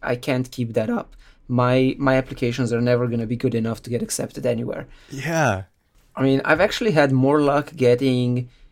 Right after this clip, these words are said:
Speaker 1: full-day workshops accepted than thirty-minute talks, which is kinda crazy.
Speaker 2: That's interesting. So I, I'd love to kind of talk about that real quick.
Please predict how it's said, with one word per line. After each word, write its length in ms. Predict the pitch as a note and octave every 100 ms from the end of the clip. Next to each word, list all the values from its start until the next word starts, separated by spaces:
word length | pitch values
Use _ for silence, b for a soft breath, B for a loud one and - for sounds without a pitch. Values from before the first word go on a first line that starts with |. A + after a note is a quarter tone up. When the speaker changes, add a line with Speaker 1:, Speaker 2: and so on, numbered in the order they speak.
| b -
Speaker 1:
full-day 460 | - D3 C#3 C3+
workshops 580 | B2 B2+ B2+ - A2+ -
accepted 640 | - - A#2+ - A#2 A#2 -
than 440 | A2+ G#2+ G#2+ A2+ - -
thirty-minute 560 | A#2 A#2+ A2+ A2+ A2+
talks, 380 | - - - - b b b -
which 200 | - B2
is 120 | -
kinda 220 | B2+ A#2+
crazy. 500 | - A2+ A2 G#2+ A#2 b b b -
Speaker 2:
That's 260 | C#3+ A3 -
interesting. 520 | F3 G#3+ G3 A#2+ - -
So 300 | F#3+ F3 - _ _ _ -
I, 160 | E3 -
I'd 140 | C#3+ E3+
love 120 | C4+
to 160 | E3 - _ -
kind 160 | D3
of 140 | B2+ G#2 _
talk 180 | - D3
about 220 | - G2+
that 140 | C#3+ D3+
real 100 | G#2
quick. 220 | - F#2+